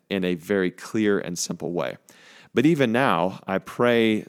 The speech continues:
that that process of bringing the world and your life into focus is beginning. Once we understand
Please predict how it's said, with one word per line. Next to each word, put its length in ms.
that 180
that 200
process 680
of 540
bringing 340
the 80
world 480
and 140
your 100
life 340
into 280
focus 680
is 200
beginning. 580
Once 240
we 180
understand 1000